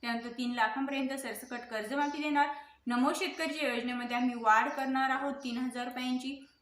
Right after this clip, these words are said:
तीही अर्थसंकल्पामध्ये नाही, शेतकऱ्यांची कर्जमाफी झाली नाही, महिलांना आम्ही पंधराशे ऐवजी एकवीसशे रुपये देऊ, तेही अर्थसंकल्पामध्ये तरतूद केली नाही."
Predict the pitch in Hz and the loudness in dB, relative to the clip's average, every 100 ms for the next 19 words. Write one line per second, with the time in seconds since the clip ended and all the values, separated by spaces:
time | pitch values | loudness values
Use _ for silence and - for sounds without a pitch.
0 | - 262 240 302 285 269 302 294 285 254 | -8 -4 0 4 4 4 0 0 0 2
1 | 277 269 269 247 262 247 277 285 254 - | 2 2 2 -2 0 0 -2 -4 -6 -8
2 | 233 233 233 247 220 202 254 269 285 302 | -6 -4 -4 -6 -6 -2 0 0 -2 -4
3 | 302 277 277 285 - _ _ - 247 247 | -2 -2 -2 -4 -8 _ _ 2 2 2
4 | 302 339 359 381 370 294 254 294 285 262 | 2 2 2 2 2 2 2 0 0 0
5 | 254 254 226 254 254 320 294 294 269 277 | -2 -4 -6 -6 -4 -4 -2 -2 -2 -4
6 | 262 226 247 311 294 285 302 285 277 277 | -4 -4 -2 -2 -2 -2 -2 -2 0 0
7 | 277 269 277 277 254 247 269 - 262 254 | 0 0 -2 -2 -6 -6 -10 -6 -4 0
8 | 262 226 247 302 | 2 0 -2 -6